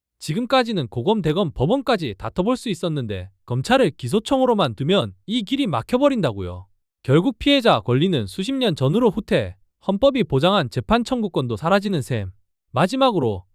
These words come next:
나 의원은 이렇게 말했습니다. "이건 검찰 개혁이 아니라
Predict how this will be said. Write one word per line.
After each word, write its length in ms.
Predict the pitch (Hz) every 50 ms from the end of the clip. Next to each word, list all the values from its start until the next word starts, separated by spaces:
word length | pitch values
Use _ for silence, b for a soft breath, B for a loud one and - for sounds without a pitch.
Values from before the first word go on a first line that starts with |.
| _ _ _
나 160 | - 135 165
의원은 420 | 220 226 254 269 269 254 208 151 123
이렇게 300 | 135 160 190 - 220 196
말했습니다. 680 | 120 113 120 - - 185 160 123 95 90 87 - _ _ _ _ _ _ _ _ _ _ _ -
"이건 320 | 143 180 220 277 254 170
검찰 360 | - 131 127 143 - 254 269
개혁이 360 | 233 - 165 170 202 190 214
아니라 420 | 165 139 127 120 113 101 90 92